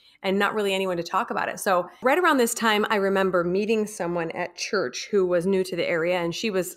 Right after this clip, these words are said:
also in my same scenario. She had a new baby, and, uh, our babies were just a few weeks or a few months apart, and she invited me over to her apartment to watch a show. And she had been binge watching Alias. I don't know if you ever saw that show with Jennifer Garner in it.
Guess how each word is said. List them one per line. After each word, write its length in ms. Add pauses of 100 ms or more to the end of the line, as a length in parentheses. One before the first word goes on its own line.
also 280
in 80
my 100
same 240
scenario. 400
She 160
had 100
a 60
new 100
baby, 380 (640)
and, 420
uh, 300
our 80
babies 260
were 60
just 260 (140)
a 40
few 220
weeks 260
or 80
a 60
few 140
months 200
apart, 360 (200)
and 400
she 220
invited 420
me 140
over 160
to 140
her 160
apartment 580
to 100
watch 460
a 40
show. 460 (600)
And 180
she 240
had 160
been 240
binge 280
watching 440
Alias. 800
I 60
don't 80
know 80
if 100
you 60
ever 120
saw 180
that 180
show 300
with 140
Jennifer 280
Garner 280
in 100
it. 160